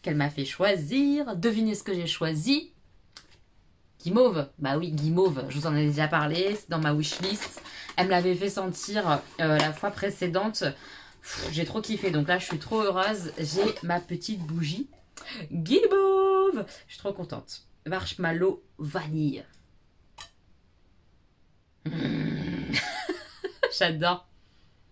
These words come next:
Ça sent tellement bon. Oh, c'est tellement tout ce que j'aime. C'est hyper, hyper, hyper gourmand. Une vanille très gourmande, sucrée. J'adore.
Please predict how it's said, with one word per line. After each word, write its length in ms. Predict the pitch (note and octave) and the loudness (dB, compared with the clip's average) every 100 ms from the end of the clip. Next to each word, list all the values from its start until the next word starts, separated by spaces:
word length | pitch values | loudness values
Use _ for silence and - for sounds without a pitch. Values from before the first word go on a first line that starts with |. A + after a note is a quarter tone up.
| _ _ _ _ _ | _ _ _ _ _
Ça 140 | D3+ | -8
sent 200 | D3 C#3 C#3 | -6 -6 -4
tellement 400 | D3 C#3+ C#3 C3 | -2 0 0 -4
bon. 220 | B2+ A#2+ - - | -10 -14 -18 -18
Oh, 280 | G3 F#3+ D#3+ D3 | -12 -10 -10 -12
c'est 220 | - D3+ | -6 -6
tellement 340 | - G3+ F#3+ F3 | 0 0 2 -4
tout 280 | - - | -8 -10
ce 120 | G#3+ - | -8 -4
que 100 | F3 | 0
j'aime. 280 | D#3 C#3 C3 _ _ _ _ _ _ _ _ _ _ | 0 0 -4 _ _ _ _ _ _ _ _ _ _
C'est 260 | - D#3 - | -10 -10 -10
hyper, 640 | G3 G3 E3 - E3 D#3 - - | -10 -8 -8 -4 -4 -4 -8 -10
hyper, 640 | G#3 G#3+ F3 E3+ F3+ E3 - - | -4 -4 -4 -2 0 0 -4 -6
hyper 440 | A3+ G#3+ F#3+ F3 | -4 -2 -2 -2
gourmand. 480 | E3 D#3 D3 D3 D3+ | -2 0 0 0 0
Une 200 | D#3 D3+ | 0 0
vanille 440 | C#3 D#3+ F3 E3 D#3 | 0 -2 -2 -2 -4
très 240 | - F3 | -6 -6
gourmande, 400 | D#3 D3 D#3 D#3 | -2 -2 -2 -2
sucrée. 640 | - - D#3+ - E3 E3+ - - - - _ _ _ _ _ - | -4 -8 -10 -6 -6 -6 -18 -20 -20 -20 _ _ _ _ _ -10
J'adore. 400 | C#3+ C#3+ C#3 | -6 -6 -8